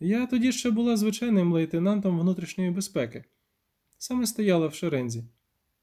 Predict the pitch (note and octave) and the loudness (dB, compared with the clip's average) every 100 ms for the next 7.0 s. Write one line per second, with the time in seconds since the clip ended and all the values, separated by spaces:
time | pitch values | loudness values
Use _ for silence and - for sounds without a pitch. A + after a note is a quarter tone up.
0 | - E3 D#3+ A#3 D#4+ B3 A#3 A#3 F#3 F#3+ | -4 0 2 0 -2 -4 -2 0 4 4
1 | C4 - A3 G#3+ A3+ G3+ F#3+ D#3 D3+ E3+ | 2 0 0 2 2 2 0 -4 -4 -4
2 | G3 D#3 C#3+ E3 G3+ B3+ E3 C3 - _ | -6 -4 -4 -4 -4 0 0 -2 -8 _
3 | _ _ _ - C#4 - G3 F#3+ G3+ F#3 | _ _ _ -8 -6 -2 0 0 -2 0
4 | F3 D3 C#3 - _ _ _ _ _ _ | 0 0 -2 -4 _ _ _ _ _ _
5 | F#3 F#3 A#3+ A#3+ B3 B3 - - A#3 A3+ | -4 -2 -2 0 0 0 -4 -4 -2 -2
6 | G#3+ G#3+ B3+ F#3+ F3+ G3+ G#3 F#3+ A#2+ - | -2 0 0 2 2 2 2 0 -2 -8